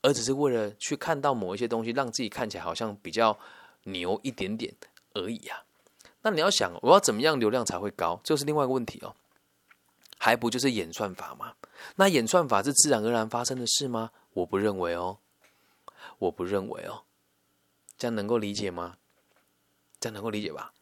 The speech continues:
所以在这里面，你看到某些人突然窜红了，他真的就是他自己，自己努力得到结果吗？他或许很努力，但是他可能在窜红的过程当中，他觉得很莫名其妙，这个影片明明就没有什么，他就红了。大部分人都会认为说，因为你不了解市场，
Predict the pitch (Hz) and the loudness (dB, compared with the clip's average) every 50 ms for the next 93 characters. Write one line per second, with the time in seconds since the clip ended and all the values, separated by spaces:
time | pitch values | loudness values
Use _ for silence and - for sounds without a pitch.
0 | _ _ _ - - 190 185 170 - 220 185 - - 196 143 113 90 98 135 139 | _ _ _ 6 6 6 8 8 6 4 6 6 4 4 4 0 -2 -2 0 0
1 | 113 101 - 143 165 156 123 107 92 - 147 139 113 107 - 131 139 110 98 98 | 0 0 2 4 4 6 6 4 2 4 4 4 4 2 2 2 2 2 2 0
2 | - - 156 131 101 90 - - - - 90 92 87 - - _ _ _ _ _ | 0 0 0 0 0 -4 -10 -12 -12 -12 -10 -10 -10 -10 -12 _ _ _ _ _
3 | _ - - 156 - - 180 180 165 139 120 139 143 143 147 - 147 147 - - | _ 0 0 4 6 6 6 6 6 4 4 4 2 0 2 2 2 2 2 0
4 | 135 107 98 87 - _ _ _ - - 156 135 117 101 101 104 95 87 101 123 | -2 -4 -4 -6 -10 _ _ _ 2 2 2 2 0 -2 -2 -2 -2 -2 -2 -2
5 | 113 101 - - 98 123 120 113 - - 95 101 - - - - - - - - | -4 -2 0 2 4 6 4 4 4 2 -2 -2 -2 -6 -8 -10 -14 -16 -16 -18
6 | - - - - _ - - 190 196 196 202 156 120 - - - 95 95 90 85 | -20 -20 -20 -18 _ 2 4 4 6 8 6 6 6 2 -4 -6 -8 -8 -8 -6
7 | 87 90 90 - _ _ _ _ _ _ _ _ - 156 156 165 185 196 190 - | -6 -6 -6 -8 _ _ _ _ _ _ _ _ 4 4 6 6 6 6 6 6
8 | - - 104 90 90 98 123 151 143 - - 170 135 110 101 90 90 - 127 113 | 2 -2 -2 -2 0 4 4 4 4 6 4 4 4 4 2 -2 2 4 4 4
9 | - 95 95 101 101 107 110 110 123 135 117 113 113 117 - 92 87 107 120 110 | 4 4 4 4 6 6 4 2 2 2 4 4 4 2 2 0 -2 -2 -2 -2
10 | 95 92 92 - - 95 101 101 101 - 180 180 175 139 120 120 156 175 147 160 | -2 -4 -4 -4 -4 -2 0 0 0 2 2 0 2 0 0 0 0 0 0 0
11 | 160 147 151 170 160 139 147 165 151 - 92 98 139 160 165 - - - - - | 0 0 0 2 2 2 2 2 2 0 -2 -2 2 4 4 4 2 -2 -6 -6
12 | 85 - - _ _ _ - 196 185 - 208 196 139 127 139 147 160 170 151 123 | -8 -8 -10 _ _ _ 6 6 8 8 6 4 6 6 6 6 6 6 4 4
13 | 110 104 131 101 147 156 147 117 98 - - 117 110 104 92 85 - - 107 95 | 2 0 -2 -2 0 0 0 0 0 2 2 4 4 2 2 0 0 2 2 2
14 | - - - | 2 0 -4